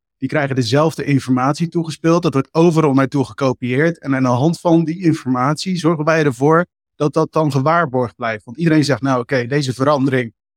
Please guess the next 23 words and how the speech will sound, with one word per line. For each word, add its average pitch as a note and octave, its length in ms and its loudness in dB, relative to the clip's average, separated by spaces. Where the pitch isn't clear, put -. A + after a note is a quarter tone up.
die, C#3+ 200 -2
eh, C3+ 280 2
geven A#2 340 -4
we B2 120 -4
door, F3+ 360 2
doorgang. E3+ 640 2
En C3+ 120 -2
jullie C3+ 140 8
moeten C#3+ 200 2
hem C#3 80 4
vooral D3 240 0
verbeteren C#3 380 -2
als B2 100 -2
ik A#2 60 -18
het A2 100 -20
verkeerd D#3 380 -4
zeg D#3+ 260 -2
of A#2+ 220 -18
iets A#2+ 460 -18
verkeerd C3+ 320 -4
raak. C3+ 360 -2
Trigger D3+ 300 2
warnings." D#3+ 520 2